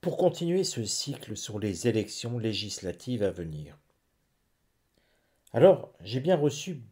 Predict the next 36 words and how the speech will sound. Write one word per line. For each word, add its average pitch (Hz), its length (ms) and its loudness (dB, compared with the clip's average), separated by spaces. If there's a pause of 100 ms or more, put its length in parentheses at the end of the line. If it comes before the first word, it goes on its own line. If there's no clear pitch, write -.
(100)
beaucoup, 185 360 -2
beaucoup 139 400 -4
de 120 180 -2
demandes, 98 640 0
hein, 92 240 -6
beaucoup 127 240 -8
de 107 140 -6
questions. 120 580 -4
Je 107 140 -6
suis - 160 -10
encore 101 220 -8
en 95 100 -6
train - 160 -12
de 95 120 -8
faire 90 240 -10
le 90 120 -6
point. 151 440 -6 (840)
Je - 100 -20
crois 98 140 -10
qu'il 95 140 -14
doit 98 120 -2
y - 20 -4
avoir 92 200 -8
plus 117 180 -10
de 98 100 -14
deux 123 180 2
cents 123 300 -6 (680)
demandes, 123 500 2
euh, 95 320 0
de 95 140 -10
questions 101 500 -8
par 92 140 -6
rapport 98 260 -6
à 95 60 -6
ces 95 220 -14
législatives. 95 800 -12